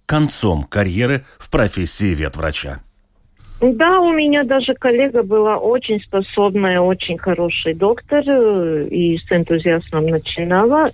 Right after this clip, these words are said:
Speaker 2: и, э, она просто бросила эту работу, потому что она очень близко все принимала к сердцу.
Speaker 1: В свою очередь, Лита Конопоры предупреждает,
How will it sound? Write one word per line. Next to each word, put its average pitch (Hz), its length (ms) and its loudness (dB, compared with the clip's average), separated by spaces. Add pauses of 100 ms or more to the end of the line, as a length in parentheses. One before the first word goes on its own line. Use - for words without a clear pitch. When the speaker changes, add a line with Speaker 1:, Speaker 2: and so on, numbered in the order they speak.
Speaker 2:
и, 214 460 2
э, 196 280 0
она 180 340 0
просто 202 580 -2
бросила 185 680 0
эту 175 300 -2
работу, 165 540 0
потому 170 420 -2
что - 360 -2
она 185 340 2 (120)
очень 180 400 -2
близко 190 400 0
все 175 340 -2
принимала 165 640 2
к - 80 -8
сердцу. - 600 -4 (340)
Speaker 1:
В - 60 -8
свою 156 260 2
очередь, 131 480 -2
Лита 120 320 0
Конопоры 117 480 0
предупреждает, 123 840 -2